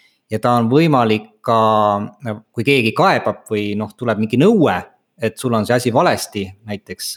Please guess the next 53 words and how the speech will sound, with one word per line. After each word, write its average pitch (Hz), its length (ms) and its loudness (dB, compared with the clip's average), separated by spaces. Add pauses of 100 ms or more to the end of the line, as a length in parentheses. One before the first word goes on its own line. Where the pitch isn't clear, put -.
ma 110 100 -4
ei 110 60 -10
tea, - 80 -10
see 160 60 0
on 175 80 0
nagu, 175 120 -4
nagu 165 160 0
ravimitega, 107 680 0
et - 100 -20
kui 110 80 -6
sul 117 160 -6
ikkagi 110 240 -2
mingi, 110 220 -4
tekib 120 320 -2
mingisugune 110 420 -4
tõsine, 131 400 2
ma 107 80 0
ei 107 80 -4
tea, 110 140 -2
kõrvaltoime, 143 640 2
mida 107 160 -2
ei 107 80 2
olnud 107 100 -4
rap-, - 220 -4 (100)
raporteeritud, 135 640 -2 (320)
sa 113 100 -10
saad 127 220 0
minna 120 180 2
tema 127 240 2
vastu 113 320 0
nii-öelda, 110 300 0 (760)
noh, 113 140 -6 (480)
nõudma 127 340 2
kahjutasu, 120 480 0
mida 113 240 0
iganes, 107 400 -4
et, - 220 -8
eh, - 880 -10
ja 107 80 -4
siin 127 100 4
on 123 80 0
see 127 140 -2
küsimus, 120 400 0
et - 80 -20 (260)
jõuame 123 300 2
selleni, 120 320 2
et - 80 -14
vot 123 160 -4
kes 139 240 -4
tahab 123 240 0
olla 107 160 0
see 117 160 -10
tootja, - 400 -2